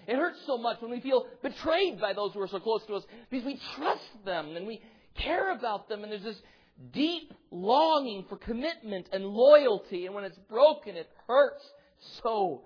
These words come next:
badly. I think a great illustration of friendship in the Bible is the relationship in, that exists between two women, Ruth and Naomi. Ruth's husband had passed away, the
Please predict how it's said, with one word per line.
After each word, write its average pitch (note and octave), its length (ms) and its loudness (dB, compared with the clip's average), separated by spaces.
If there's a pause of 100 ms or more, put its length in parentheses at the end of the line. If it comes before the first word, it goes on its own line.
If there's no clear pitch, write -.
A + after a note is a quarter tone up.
(320)
badly. D#3+ 540 -6 (1120)
I - 40 -12
think G#3+ 200 0
a - 20 -16
great G#3+ 480 -2
illustration G3 640 -6
of D#3+ 160 -8
friendship G3 380 -4
in E3 60 -16
the D#3 40 -8
Bible E3+ 600 0
is - 40 -12
the D#3+ 80 -4
relationship F3 460 0
in, D3+ 100 -16 (240)
that F3+ 80 -4
exists F#3 260 -6
between F#3 360 -6
two B3+ 280 -4 (380)
women, F#3 480 -2 (640)
Ruth A#3 380 0 (400)
and F#3 100 -2
Naomi. F3+ 640 2 (1300)
Ruth's A#3 360 0
husband F#3+ 720 -4
had F#3 180 -10
passed - 360 -6
away, G#3+ 340 0
the F3 180 -4